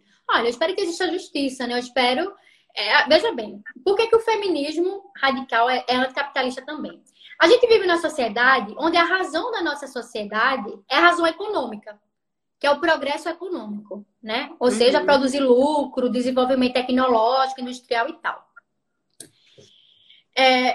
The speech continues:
Speaker 1: pra que isso possa acontecer, é preciso que a gente tenha uma estrutura social, né? Que é composta fundamentalmente pela existência da religião, da igreja e também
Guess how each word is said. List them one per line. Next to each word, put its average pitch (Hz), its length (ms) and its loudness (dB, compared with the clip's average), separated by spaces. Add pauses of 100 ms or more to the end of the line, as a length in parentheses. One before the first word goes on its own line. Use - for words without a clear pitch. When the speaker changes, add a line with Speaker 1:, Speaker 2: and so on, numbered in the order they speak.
(140)
Speaker 1:
pra 508 180 6
que 466 100 4
isso 381 240 0
possa 302 240 -4
acontecer, 254 760 -4
é 262 100 0
preciso 330 300 -6
que 339 60 2
a 320 40 4
gente 330 220 -4
tenha 320 120 0
uma 330 60 2
estrutura 330 420 -2
social, 330 760 -2 (840)
né? 240 180 -4
Que 320 100 2
é 320 100 4
composta 359 500 2
fundamentalmente 359 840 -2
pela 285 160 0
existência 254 360 -8
da 262 80 2
religião, 277 600 -2
da 285 140 -2
igreja 254 520 -2
e 403 120 6
também 370 680 -2